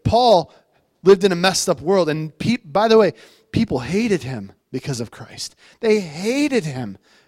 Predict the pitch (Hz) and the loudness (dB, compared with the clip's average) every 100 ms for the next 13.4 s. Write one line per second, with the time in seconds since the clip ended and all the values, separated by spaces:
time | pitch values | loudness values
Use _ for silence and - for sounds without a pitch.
0 | - 143 151 131 117 - 113 - - - | -8 -6 -4 -6 -8 -14 -16 -12 -12 -12
1 | - _ _ _ _ _ _ _ _ _ | -18 _ _ _ _ _ _ _ _ _
2 | _ _ _ _ _ _ _ _ - 160 | _ _ _ _ _ _ _ _ -4 -2
3 | 156 208 170 - - 202 220 214 214 _ | 4 4 2 -4 -2 2 2 0 -4 _
4 | _ _ - - - 190 156 123 - - | _ _ -10 -4 0 2 0 -4 -8 -8
5 | - _ _ _ _ - 131 175 190 202 | -12 _ _ _ _ -12 -4 -2 0 0
6 | 208 208 _ - 147 139 135 139 _ - | -2 -6 _ -8 -6 -6 -8 -12 _ -4
7 | 139 - - 175 185 - - - - - | -4 -4 -4 -4 -4 -8 -10 -12 -20 -10
8 | 135 131 143 151 147 139 135 - 120 120 | -6 -4 -2 -2 -2 -4 -6 -4 -2 -2
9 | 120 117 - - 196 208 190 - 185 185 | -2 -4 -4 -2 -2 -4 -6 -6 -4 -4
10 | - - - 143 147 156 165 139 135 135 | -8 -18 -10 -8 -4 -4 -4 -4 -6 -4
11 | 135 139 131 - - 214 - - 202 196 | -2 -2 -2 -6 -6 -6 -6 -6 -2 -2
12 | 185 - - - 160 151 143 131 123 - | -6 -14 -16 -4 -4 -4 -8 -8 -12 -12
13 | - 120 110 104 | -8 -8 -8 -14